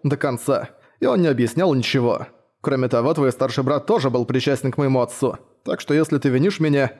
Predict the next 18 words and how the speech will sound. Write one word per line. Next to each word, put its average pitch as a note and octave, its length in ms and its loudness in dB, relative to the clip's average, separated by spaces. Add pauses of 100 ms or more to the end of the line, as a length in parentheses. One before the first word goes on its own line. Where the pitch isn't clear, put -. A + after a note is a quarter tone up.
(240)
если B3+ 280 0
хочешь, F#3+ 340 0
можешь D3 340 0
винить D3+ 240 2
меня. E3+ 360 0 (420)
Но, A#3 180 0
по D#3+ 100 -2
крайней D#3+ 260 0
мере, D#3+ 180 2
ты C3+ 100 -2
точно D3+ 280 0
к - 40 -2
этому D3 220 2
не C#3+ 80 2
причастна. B2+ 640 -2 (440)
Так C#3+ 240 -4
ты D3 160 2
плакал? C#3 640 -2